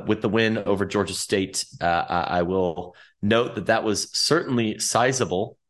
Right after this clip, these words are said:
Uh, Georgia State's, uh, margin was sixty to forty-two, Kennesaw's sixty-five to thirty-nine. A-, and that's really a sign of,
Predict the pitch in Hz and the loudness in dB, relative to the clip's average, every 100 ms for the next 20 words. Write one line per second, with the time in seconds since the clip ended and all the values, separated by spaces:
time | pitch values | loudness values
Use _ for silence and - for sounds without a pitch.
0 | - 87 87 78 - 104 95 92 - 90 | 0 2 2 0 -2 -4 -2 -6 -2 -2
1 | 78 - - - 90 80 - 92 92 - | -2 -6 -10 -2 0 0 0 0 0 0
2 | 90 90 90 87 85 - 101 101 - 92 | -2 -2 -2 -2 -2 -4 -4 -6 -4 -4
3 | 87 95 90 87 147 127 110 - - - | -2 0 0 0 2 2 0 -8 -12 0
4 | 117 101 107 92 87 - - 120 - 101 | 0 2 2 2 0 -2 -2 -2 -2 -2
5 | 98 95 90 85 - - 98 92 90 104 | 0 0 0 -4 -10 -4 -2 0 2 2
6 | 104 98 - - - 151 165 180 196 202 | 2 0 -6 -18 -2 0 4 2 2 0
7 | - 196 190 160 160 156 147 113 | 0 2 2 2 2 2 2 0